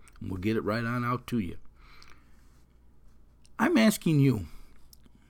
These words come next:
and hopefully you're a goal setter, because that's the only way you're going to achieve in this world. But I'm asking you, are you actually focusing on your goals? Are you actually making sure you get one task done a day?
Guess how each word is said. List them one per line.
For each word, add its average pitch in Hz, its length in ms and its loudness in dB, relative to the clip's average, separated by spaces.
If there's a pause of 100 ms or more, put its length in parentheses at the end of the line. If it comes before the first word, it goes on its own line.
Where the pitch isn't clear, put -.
(200)
and 139 140 0
hopefully 170 340 2
you're 147 200 6
a 123 40 4
goal 113 240 2
setter, 92 400 -6 (460)
because 104 260 -2
that's 117 220 -2
the 113 100 0
only 117 160 2
way 110 140 0
you're 107 100 2
going 107 240 0
to 113 140 -4
achieve 113 360 -2
in 90 80 -6
this 85 220 -12
world. 90 280 -8 (880)
But 175 100 0
I'm 247 140 8
asking 262 340 4
you, 196 120 4
are 156 120 2
you 277 200 4
actually 196 300 0
focusing 120 600 -2
on 139 160 2
your 143 100 0
goals? 135 540 -4 (840)
Are - 60 -6
you 254 300 2
actually 160 600 0 (500)
making 135 320 -2
sure - 180 0
you 147 140 2
get 131 180 0
one 123 200 0
task 117 400 -4
done 113 160 -2
a 104 60 -2
day? 104 420 -8